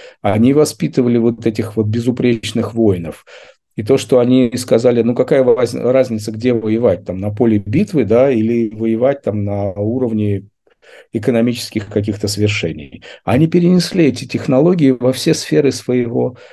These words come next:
взаимодействия. То, что мы сейчас видим Японию, это страна, которая взяла дзен как технологию, дала ее своему населению и сказала,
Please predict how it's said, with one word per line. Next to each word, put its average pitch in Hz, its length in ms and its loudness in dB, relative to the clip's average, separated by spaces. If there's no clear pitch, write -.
взаимодействия. 123 920 0
То, 127 120 2
что - 180 -4
мы 127 100 2
сейчас 127 500 -4
видим 113 440 -2
Японию, 139 720 0
это - 280 -4
страна, 131 420 0
которая 127 380 0
взяла 120 440 0
дзен 120 380 0
как - 180 -14
технологию, 107 1120 0
дала 123 480 2
ее 117 320 0
своему 117 440 0
населению 107 1000 0
и - 40 -12
сказала, 107 720 0